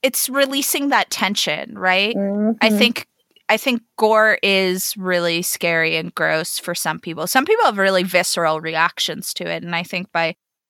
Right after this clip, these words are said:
Speaker 1: layering it with humor, it makes it more enjoyable might be too strong of a word, <laughs> but, like,
Speaker 2: Mm.
Speaker 1: manageable, right? Because you're
Speaker 2: Yeah.
Speaker 1: breaking that tension. I
Speaker 2: Mm,
Speaker 1: don't
Speaker 2: that
Speaker 1: know.
Speaker 2: palatable feeling.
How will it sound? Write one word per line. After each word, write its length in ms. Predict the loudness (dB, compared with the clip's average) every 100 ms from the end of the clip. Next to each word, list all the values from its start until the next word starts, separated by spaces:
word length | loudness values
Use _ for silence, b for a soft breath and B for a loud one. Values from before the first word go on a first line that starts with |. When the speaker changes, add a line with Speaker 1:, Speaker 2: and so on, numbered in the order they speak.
| _ _ _ _
Speaker 1:
layering 600 | -6 -2 4 6 6 4 4
it 180 | 0
with 180 | 0 -2
humor, 760 | -4 -4 -2 0 0 2 2 0
it 200 | -2 -4
makes 360 | -4 -8 -6 -2
it 320 | 0 0 -4 -12 _ -2
more 500 | 2 2 2 -2 -6 _ _ _ _ _ _ _ _ _ _ _ _ _ 0
enjoyable 640 | 2 4 6 6 6 4
might 240 | 2 -2 -2
be 100 | -6
too 200 | -4 -2
strong 420 | -2 0 -2 -2
of 120 | -6
a 80 | -4
word, 200 | 0 0 -2
<laughs> 80 | 2
but, 180 | 2 2
like, 120 | 2
Speaker 2:
Mm. 540 | 4 4 2 0 2 4
Speaker 1:
manageable, 800 | 6 6 4 0 -4 -6 -6 -8 -8 _ -6
right? 280 | -2 -2 -4
Because 360 | -4 0 2 4
you're 100 | 4
Speaker 2:
Yeah. 60 |
Speaker 1:
breaking 420 | 4 2 0 -2
that 200 | 0 -2 -2
tension. 680 | -10 -6 -6 0 -2 -2 -10 _ _ _
I 40 | -6
Speaker 2:
Mm, 40 |
Speaker 1:
don't 100 | -4
Speaker 2:
that 200 | 2 2 2
Speaker 1:
know. 60 | -2
Speaker 2:
palatable 480 | -2 -2 -4 -4 -2
feeling. 500 | 0 2 2 0